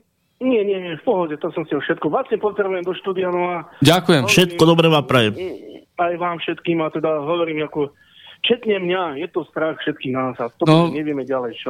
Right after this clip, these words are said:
Speaker 2: treba prekonať vlastnú ľahostajnosť, pohodlnosť a ten strach, lebo to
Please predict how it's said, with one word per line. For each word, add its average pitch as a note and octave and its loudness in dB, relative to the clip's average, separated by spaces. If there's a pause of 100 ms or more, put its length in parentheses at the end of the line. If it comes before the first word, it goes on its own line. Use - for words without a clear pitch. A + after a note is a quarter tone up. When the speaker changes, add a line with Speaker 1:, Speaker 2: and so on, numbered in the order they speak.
Speaker 2:
treba G3 6
prekonať F3+ 4
vlastnú D#3+ 4
ľahostajnosť, D3+ 4
pohodlnosť C#3 4
a C3 4
ten B2 2
strach, A#2+ 2
lebo A#2 4 (400)
to B2+ 6